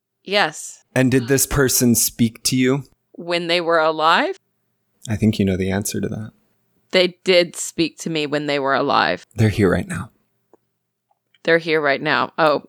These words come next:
Speaker 1: okay.
Speaker 2: Sarah, I
Speaker 1: Well
Speaker 2: want you to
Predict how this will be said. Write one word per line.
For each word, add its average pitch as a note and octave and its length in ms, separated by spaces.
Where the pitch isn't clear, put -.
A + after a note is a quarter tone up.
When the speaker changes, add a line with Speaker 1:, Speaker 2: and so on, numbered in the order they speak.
Speaker 1:
okay. E3 140
Speaker 2:
Sarah, C3+ 300
I C3 80
Speaker 1:
Well B2+ 80
Speaker 2:
want C3+ 200
you B2 480
to G#2+ 760